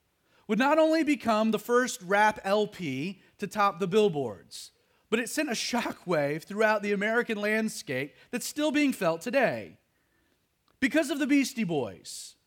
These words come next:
a culture that had been largely associated with the inner city black community would make its leap into the suburbs. Rap would go mainstream. It would move into middle America.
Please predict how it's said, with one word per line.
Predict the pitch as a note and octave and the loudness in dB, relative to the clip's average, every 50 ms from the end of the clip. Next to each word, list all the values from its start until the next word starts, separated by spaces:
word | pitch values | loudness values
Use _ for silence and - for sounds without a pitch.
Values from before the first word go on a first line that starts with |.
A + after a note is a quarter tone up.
| _ _ _ _ | _ _ _ _
a | - A3 | -6 -6
culture | - - C#4+ E4 F4 D4+ - - E4+ C4+ | -2 2 4 4 4 4 2 -2 -2 0
that | C#4+ C4+ | 0 0
had | B3+ C4+ | 0 0
been | G#3 C4 B3 A#3+ | 2 0 2 2
largely | A#3+ B3+ C4+ D4 D4 A3 A#3 D4 C#4+ | 4 6 6 4 4 2 -2 -4 -4
associated | C4 - - - A#3+ A#3 A#3+ A#3 - - A#3+ A#3 A#3 B3 A3+ | -4 -4 -2 -2 -2 -2 -2 -2 -6 -6 -6 -4 -4 -4 -6
with | A3 F3+ | -6 -6
the | G3 G3 | -4 -4
inner | G#3+ A#3+ C4 C#4 | -2 -2 -2 -4
city | - - - C4 C4 A#3+ C4 B3+ B3+ B3+ B3+ - - - - _ _ | -4 -6 -6 -6 -6 -4 -4 -6 -6 -8 -10 -14 -20 -20 -20 _ _
black | G3+ G3+ A3 B3 A#3+ - | 2 4 4 4 2 -2
community | - B3+ A#3 A#3 B3 A#3+ G#3 F3 D3 C#3+ C#3+ F#3 G3+ - _ _ _ _ _ _ - | -2 0 2 2 2 2 0 -2 -2 -4 -4 -4 -6 -12 _ _ _ _ _ _ -4
would | A3 F#3+ G#3+ | -2 0 2
make | A#3 C4 D4+ D#4 D#4+ | 2 2 2 2 0
its | D#4 - - G#3+ | -2 -2 -6 -6
leap | A3+ A#3+ C4+ C#4 C#4 C4+ - - | -2 0 2 2 2 2 0 -2
into | A#3+ A3 A#3 A#3 | -2 -2 -2 -4
the | A#3+ G3+ | -4 -6
suburbs. | - - A#3+ A3+ G#3+ E3+ E3 C#3 A#2 G2 E2+ - - - - - - - - - _ _ _ _ _ _ _ _ _ _ _ _ _ | -2 2 2 2 2 2 0 -2 -4 -6 -12 -16 -16 -14 -12 -12 -12 -14 -18 -20 _ _ _ _ _ _ _ _ _ _ _ _ _
Rap | C3+ E3 G3+ A3 G3 A#2 A#2+ D3+ - - - _ _ _ _ _ _ _ _ _ _ _ _ | 2 8 8 8 10 8 6 2 0 -6 -18 _ _ _ _ _ _ _ _ _ _ _ _
would | F#3 G#3 F3 | -2 0 2
go | F#3 A3 G#3+ G#3+ | 2 4 4 4
mainstream. | G#3+ A3+ A#3 A#3+ B3 A#3+ A#3 - - - - F3 D#3 C3 A2+ G2 F2 E2 D#2+ D#2+ _ _ _ _ _ _ _ _ _ _ _ _ _ _ | 4 2 2 2 2 2 2 0 -2 -6 -6 -6 -6 -6 -8 -10 -14 -18 -20 -20 _ _ _ _ _ _ _ _ _ _ _ _ _ _
It | F#3 | -4
would | G3+ G3+ | -2 0
move | G3 G#3 A3 A3 F#3 | 0 2 0 0 0
into | G3 G3 F#3 | -2 -2 -2
middle | F3+ F3+ E3+ E3 D#3 D#3 | -2 -2 -2 -2 -4 -2
America. | D3+ D3+ C#3+ C3 A#2 G#2+ G2+ - - - | -2 -2 -4 -4 -4 -8 -10 -14 -20 -20